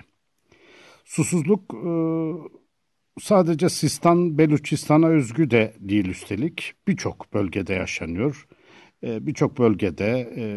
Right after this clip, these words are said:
özellikle Tahran'da kimi yerlerde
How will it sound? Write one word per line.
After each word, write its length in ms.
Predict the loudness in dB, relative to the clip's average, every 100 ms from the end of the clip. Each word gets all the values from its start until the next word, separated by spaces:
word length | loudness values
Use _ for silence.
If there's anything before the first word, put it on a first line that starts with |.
| -8 -10 -8
özellikle 440 | -6 -4 -4 -4 -8
Tahran'da 680 | -2 -2 0 -2 -2 -4 -2
kimi 320 | 0 0 -4 -4
yerlerde 720 | -2 -2 -4 -8 -4 -2 -2